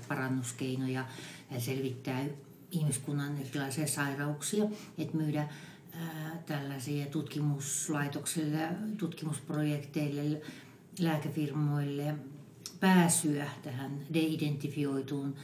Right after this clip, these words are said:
tietoon ja sillä sitten ehkä, ehkä saada jotain löytää. Et mä suhtaudun itse erittäin positiivisesti tähän tutkimukseen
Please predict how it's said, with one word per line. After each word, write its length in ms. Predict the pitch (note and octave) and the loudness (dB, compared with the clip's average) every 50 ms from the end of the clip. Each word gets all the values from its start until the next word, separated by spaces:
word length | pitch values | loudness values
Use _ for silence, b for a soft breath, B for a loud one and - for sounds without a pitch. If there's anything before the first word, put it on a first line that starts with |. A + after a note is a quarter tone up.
| B B | B B
tietoon 580 | - - E3+ D#3+ D3+ - - - C#3 C3 C3 C#3 | 2 4 6 6 6 2 0 -2 -2 0 0 0
ja 100 | C3+ C3 | 0 0
sillä 300 | B2+ D3+ C#3+ C#3 C3+ B2+ | 0 0 0 0 0 -2
sitten 440 | C3 C3+ B2 - - C3+ C3 C3+ C#3+ D#3 E3+ F3+ F3 D#3+ | -4 -6 -8 -6 -4 -2 -2 -2 -2 -4 -4 -4 -4 -4
ehkä, 340 | D#3 B2 - - - - - - B B B B B B B B B - F3 D3 | -4 -8 -8 -8 -8 -8 -8 -10 B B B B B B B B B -10 -8 -8
ehkä 200 | B2+ - - C#3 | -8 -6 -6 -6
saada 300 | - D#3+ D3 C3+ C3 C3 | -2 -2 -2 -2 -2 -2
jotain 500 | B2+ B2+ B2+ B2 C#3 C3 C3 B2+ B2 A#2+ B B B B B B B B B | -4 -4 -6 -6 -6 -6 -4 -4 -4 -6 B B B B B B B B B
löytää. 540 | D#3+ D3 C#3+ C3+ C3 - - C#3 C#3+ D3 D#3 | 0 0 0 0 -2 -4 -4 -6 -4 -4 -4
Et 300 | D3+ D3+ - - - - | -6 -6 -8 -12 -4 0
mä 160 | F#3+ E3+ D#3+ | 2 2 4
suhtaudun 440 | F3 E3+ E3+ - - D#3 D#3+ D#3 E3 | 4 4 2 2 0 -2 0 0 0
itse 320 | E3 D3+ - - E3 F3 | -2 -2 0 4 6 6
erittäin 360 | F#3+ G3 F#3+ - - - C3+ B2 | 8 6 6 4 0 -2 -2 -2
positiivisesti 520 | - D3 - - - - - B2 - - | -2 -4 -4 -2 -2 0 0 0 -2 -2
tähän 180 | - C#3+ D3 F3 | -2 0 0 4
tutkimukseen 960 | - F3+ F3 F3 - - D#3+ D3+ C#3+ C#3 B2+ - - - D#3 D3+ D3 C#3+ C#3+ | 4 4 4 4 0 0 0 2 2 0 -2 -4 -4 0 0 0 2 0 0